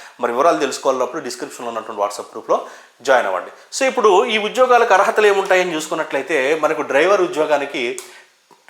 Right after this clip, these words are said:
ఆ, మన పక్క రాష్ట్రమైన తెలంగాణలో రీసెంట్గా నోటిఫికేషన్ ఇచ్చారండి. మరి దీన్ని బట్టైనా అర్థం చేసుకోవచ్చు, పక్క రాష్ట్రాల్లో నోటిఫికేషన్ రీసెంట్గానే వస్తున్నాయి. మరి ఇక్కడ కూడా అదే వేకెన్సీ. సా-, పక్క రాష్ట్రంలో మనకి మహాలక్ష్మి పథకం అని చెప్పి పెట్టారు వాళ్ళు,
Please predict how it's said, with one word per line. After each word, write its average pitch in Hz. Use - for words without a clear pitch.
ఆ, 123
మన 139
పక్క -
రాష్ట్రమైన 208
తెలంగాణలో 160
రీసెంట్గా 143
నోటిఫికేషన్ 123
ఇచ్చారండి. 95
మరి 135
దీన్ని 190
బట్టైనా 196
అర్థం 170
చేసుకోవచ్చు, 139
పక్క 143
రాష్ట్రాల్లో 180
నోటిఫికేషన్ 165
రీసెంట్గానే 160
వస్తున్నాయి. 135
మరి 123
ఇక్కడ 160
కూడా 160
అదే 135
వేకెన్సీ. 131
సా-, 127
పక్క -
రాష్ట్రంలో 185
మనకి 170
మహాలక్ష్మి 185
పథకం 147
అని 143
చెప్పి 135
పెట్టారు 110
వాళ్ళు, 95